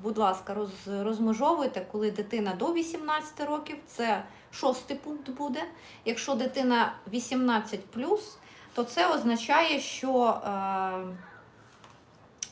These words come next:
треба дивитися пункт сьомий частини третьої, е, частини першої статті двадцять третьої. Це на утриманні, е, чоловіка та жінки перебуває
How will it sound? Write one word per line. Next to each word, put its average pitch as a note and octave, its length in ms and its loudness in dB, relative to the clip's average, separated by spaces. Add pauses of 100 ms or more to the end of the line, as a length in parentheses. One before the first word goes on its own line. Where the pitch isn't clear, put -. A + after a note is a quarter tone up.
(120)
треба C4+ 280 6
дивитися A#3 540 0
пункт C#4+ 400 -2
сьомий A#3 420 2
частини A#3+ 580 0
третьої, G3 520 -4
е, G#3 220 -6
частини B3 400 2
першої C4+ 400 0
статті B3 320 -6
двадцять A3 420 -2
третьої. - 440 -8 (480)
Це C4+ 140 2
на C4 120 6
утриманні, A#3 760 4
е, F#3+ 280 -2
чоловіка A3+ 500 0
та G3+ 140 -4
жінки E4 380 -2
перебуває A3+ 760 2